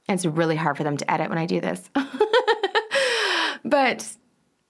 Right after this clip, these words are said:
that space is so important. And I don't know if we give it to ourselves, if we just let ourselves feel the emotions,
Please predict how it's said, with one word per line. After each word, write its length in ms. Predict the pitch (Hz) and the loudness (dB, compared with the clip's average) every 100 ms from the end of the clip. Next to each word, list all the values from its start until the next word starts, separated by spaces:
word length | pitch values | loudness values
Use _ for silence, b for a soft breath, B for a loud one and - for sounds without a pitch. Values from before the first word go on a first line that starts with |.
| _ _ - | _ _ 0
that 220 | 269 269 | 0 0
space 520 | - - 269 277 269 | -2 2 4 4 0
is 180 | - 226 | -2 -2
so 260 | - 233 233 | 0 2 2
important. 920 | 226 220 247 - 180 - - - - b b b b _ _ _ _ _ _ _ _ _ _ _ _ _ | 0 0 -2 0 0 -2 -6 -16 -20 b b b b _ _ _ _ _ _ _ _ _ _ _ _ _
And 560 | 240 233 226 214 - - | 0 4 4 2 -2 -4
I 140 | 233 | 0
don't 120 | 240 254 | 2 2
know 140 | 240 | 2
if 100 | 226 | 2
we 80 | 247 | 2
give 180 | 226 220 | 2 0
it 100 | 226 | -2
to 100 | 226 | -2
ourselves, 720 | 233 220 247 240 180 - - _ _ _ _ | -2 -2 -2 0 0 -4 -12 _ _ _ _
if 160 | - 214 | -2 2
we 100 | 233 | 2
just 220 | 233 220 | 0 0
let 200 | 208 196 | 2 2
ourselves 560 | 214 220 220 196 180 185 | 2 0 2 2 2 -2
feel 200 | - 185 | -2 0
the 140 | 202 | 2
emotions, 680 | 208 170 160 - 165 175 190 | 2 2 0 -2 -2 -2 -4